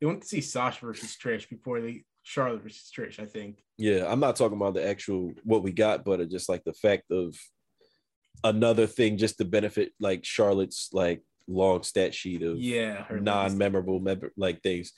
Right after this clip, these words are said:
Speaker 2: Notice nobody misses Charlotte. Like, I don't know about, I don't know if it's me, but, and maybe I'm just, like, kinda speaking broadly, um, but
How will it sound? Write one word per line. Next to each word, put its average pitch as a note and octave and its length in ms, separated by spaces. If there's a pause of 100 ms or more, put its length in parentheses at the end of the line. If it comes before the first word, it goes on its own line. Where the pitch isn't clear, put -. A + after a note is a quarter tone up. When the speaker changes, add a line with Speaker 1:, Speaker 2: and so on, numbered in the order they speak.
(180)
Speaker 2:
Notice F#3 320
nobody B2+ 460
misses G#2+ 340
Charlotte. E2+ 400
Like, D2 140
I G2 40
don't C3 220
know G#2+ 100
about, F#2+ 280
I G#2+ 40
don't C3+ 140
know A#2 60
if G2+ 80
it's F#2 120
me, A2 320 (1160)
but, F#2 320 (360)
and G2 140
maybe G#2+ 220
I'm G2+ 120
just, G2+ 180
like, G2+ 140
kinda G2+ 240
speaking G2+ 340
broadly, G#2 540 (640)
um, F2 360
but F#2 320